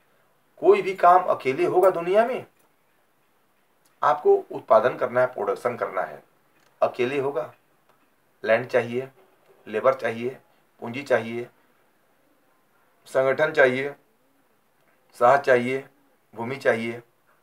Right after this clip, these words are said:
ऑर्गेनाइजेशन चाहिए। ये पांच चीज, चीज जो होती है जरूरत, भूमि, पूंजी, श्रम, संगठन, साहस। भूमि चाहिए, भूमि, पूंजी चाहिए, श्रम चाहिए, लेबर चाहिए, संगठन चाहिए।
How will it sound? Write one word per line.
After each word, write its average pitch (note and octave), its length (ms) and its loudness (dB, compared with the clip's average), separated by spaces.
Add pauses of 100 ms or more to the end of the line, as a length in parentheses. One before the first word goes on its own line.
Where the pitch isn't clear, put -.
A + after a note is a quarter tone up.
(840)
ऑर्गेनाइजेशन A2+ 380 -4
चाहिए। A2 420 -2 (3500)
ये F3+ 80 -2
पांच F3 380 2
चीज, B2+ 220 -16 (260)
चीज B2 220 -8
जो A#2 340 0 (220)
होती A2+ 220 -10
है A#2+ 60 -6
जरूरत, G#2+ 340 -6 (1120)
भूमि, E3 300 0
पूंजी, D3+ 320 -6
श्रम, C3 280 2
संगठन, A#2 440 -2
साहस। - 520 -6 (600)
भूमि E3 280 -2
चाहिए, E3 340 6
भूमि, D#3 520 -2
पूंजी C3+ 320 -6
चाहिए, C#3+ 460 2
श्रम C#3 360 4
चाहिए, C3 320 2
लेबर B2 260 0
चाहिए, B2+ 280 -2
संगठन A#2+ 440 -2
चाहिए। F#2+ 460 -4